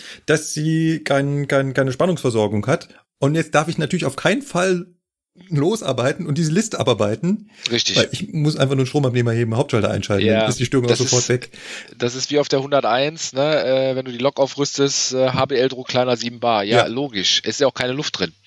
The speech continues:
Speaker 1: Richtig.
Speaker 2: <laughs>
Speaker 1: Und jetzt nicht auf
Speaker 2: Ja.
Speaker 1: die Idee kommen, da loszuarbeiten. Das ist, der schickt dich nämlich auf die Suche, na, ist der
Speaker 2: Richtig.
Speaker 1: L S S Motorschutzschalter eingeschaltet? Ja. <laughs>
Speaker 2: Ja, genau. Nee, also, ähm,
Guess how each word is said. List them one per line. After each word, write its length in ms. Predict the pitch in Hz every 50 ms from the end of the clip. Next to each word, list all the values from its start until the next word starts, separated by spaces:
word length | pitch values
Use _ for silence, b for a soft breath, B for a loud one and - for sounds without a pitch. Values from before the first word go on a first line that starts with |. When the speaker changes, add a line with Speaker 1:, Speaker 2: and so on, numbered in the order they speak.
| - -
Speaker 1:
Richtig. 280 | - 131 - - - -
Speaker 2:
<laughs> 760 | - - 135 - 160 - - - 180 165 - - - 120 -
Speaker 1:
Und 80 | 131 127
jetzt 160 | 139 135 -
nicht 140 | 185 175 170
auf 40 | 110
Speaker 2:
Ja. 60 | 120
Speaker 1:
die 60 | 147
Idee 140 | 135 156 160
kommen, 180 | - 165 147 135
da 100 | 131 135
loszuarbeiten. 680 | 135 160 196 202 - 143 123 113 110 120 143 - -
Das 160 | 139 131 120 -
ist, 180 | 123 123 -
der 260 | 143 135 127 131 123 - - _ _
schickt 240 | _ - 185 180 185
dich 100 | 175 -
nämlich 180 | 160 151 151 160
auf 80 | 151
die 80 | - 135
Suche, 280 | 127 170 185 - 175 156
na, 240 | 131 151 175 185
ist 160 | 175 151 - -
der 80 | 127
Speaker 2:
Richtig. 180 | 143 127 135 -
Speaker 1:
L 60 | -
S 140 | 156 165 -
S 60 | - 139
Motorschutzschalter 640 | 151 175 175 160 139 156 143 - 147 135 139 156 127
eingeschaltet? 560 | 131 151 147 139 - 135 135 127 127 123 127
Ja. 120 | 180 170 - - -
<laughs> 200 | 127 - 208 214
Speaker 2:
Ja, 300 | 139 139 139 135 135 131
genau. 320 | 123 127 120 113 107 107 - _ _ _ _ _ _ _ _ _
Nee, 260 | - 131 139 151 160 135
also, 360 | 123 135 135 139 143 139 127
ähm, 400 | - 131 131 135 139 135 120